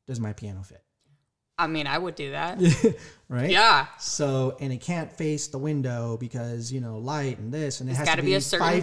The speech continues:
Speaker 1: feet
Speaker 2: place.
Speaker 1: from, you know, the wall.
Speaker 2: Yep.
Speaker 1: And I'm like, "Holy smoke." So I basically,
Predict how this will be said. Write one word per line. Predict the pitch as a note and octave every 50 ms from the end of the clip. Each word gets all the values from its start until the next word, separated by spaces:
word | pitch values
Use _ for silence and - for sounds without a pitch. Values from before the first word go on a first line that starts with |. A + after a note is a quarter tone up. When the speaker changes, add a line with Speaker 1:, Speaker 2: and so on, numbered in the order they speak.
| - A#3+ B3
Speaker 1:
feet | A3 A3+ G#3+ G3
Speaker 2:
place. | E3+ D3+ C#3 - -
Speaker 1:
from, | - D#3 D3+ D3+ D3+ D3 D3 C#3+ C#3+ C3
you | C3+ D#3 D#3
know, | D3 C#3 C3 C3
the | B2 C3
wall. | C#3+ G3+ A#3+ G#3+ F#3 E3+ D#3 D3 C#3 C3+
Speaker 2:
Yep. | E3 D3+
Speaker 1:
And | B2 A#2
I'm | - A#2+ C#3 C#3 B2+
like, | A#2 A2+ A2 -
"Holy | - C#3 C#3+ C#3 A2+ A2+ G2+
smoke." | G2+ - - C3+ D3 E3 C#3 -
So | - -
I | A#2+ B2
basically, | A2+ - C3+ C#3+ D#3+ D#3 - D#3 - D3 C#3+ C#3 C3+ C3+